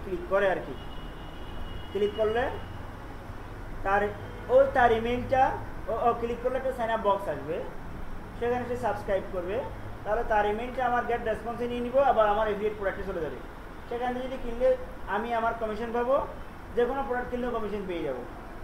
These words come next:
আবার আমার তার ইমেইলটা তো আমি নিয়ে রাখছি, এবার ওই ইমেইলে আমি আরও অন্যান্য যে দশটা প্রোডাক্ট আছে, এগুলো একটা প্রোডাক্টে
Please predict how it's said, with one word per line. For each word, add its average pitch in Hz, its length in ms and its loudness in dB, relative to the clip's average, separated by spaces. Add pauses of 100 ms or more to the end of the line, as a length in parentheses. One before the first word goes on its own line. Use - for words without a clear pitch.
(220)
আবার 254 160 6 (160)
আমার 262 200 0
তার 247 200 8
ইমেইলটা 269 300 0
তো 269 80 4
আমি 269 160 0
নিয়ে 240 180 4
রাখছি, 190 240 -2 (480)
এবার 226 140 8 (120)
ওই 277 100 4 (120)
ইমেইলে 262 280 2
আমি 247 160 0
আরও 247 200 8
অন্যান্য 254 240 2 (100)
যে 240 140 8
দশটা 214 240 0
প্রোডাক্ট 220 220 0
আছে, 233 120 2
এগুলো 208 160 0 (120)
একটা 196 160 -4
প্রোডাক্টে 208 260 -8